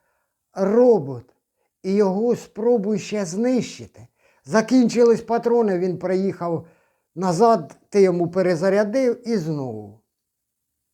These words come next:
Теж наші хлопці роблять. Розумієте?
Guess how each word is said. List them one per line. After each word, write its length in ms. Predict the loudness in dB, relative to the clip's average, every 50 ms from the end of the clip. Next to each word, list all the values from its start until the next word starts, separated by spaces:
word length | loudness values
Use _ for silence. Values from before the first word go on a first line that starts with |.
| _ _ _ _ _ _ _ _
Теж 600 | -8 -4 -2 0 2 2 2 2 0 -2 -6 -6
наші 580 | -4 -2 -2 -2 -2 -2 -4 -6 -6 -6 -8 -8
хлопці 640 | -8 -6 -4 -2 -2 -2 -4 -6 -10 -8 -6 -4
роблять. 540 | -4 -4 -6 -8 -8 -10 -14 -18 -18 -20 -20 _ _ _ _ _ _ _ _ _ _ _ _ _ _ _ _ _ _ _ _ _ _ _ _ _ _ -4
Розумієте? 720 | 0 0 2 2 4 4 4 4 4 2 0 -2 -10 -18